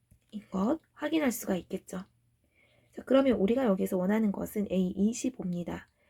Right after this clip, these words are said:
이것은 홀수이기 때문에 바로 이십오가 나오는 것, 그리고 A의 오십, 이것은 짝수예요. 따라서 이 수열의 입장에서는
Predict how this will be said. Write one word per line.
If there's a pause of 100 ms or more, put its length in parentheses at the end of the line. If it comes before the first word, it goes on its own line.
(220)
이것은 (260)
홀수이기
때문에
바로
이십오가
나오는
것, (480)
그리고
A의
오십, (200)
이것은
짝수예요. (880)
따라서 (360)
이
수열의
입장에서는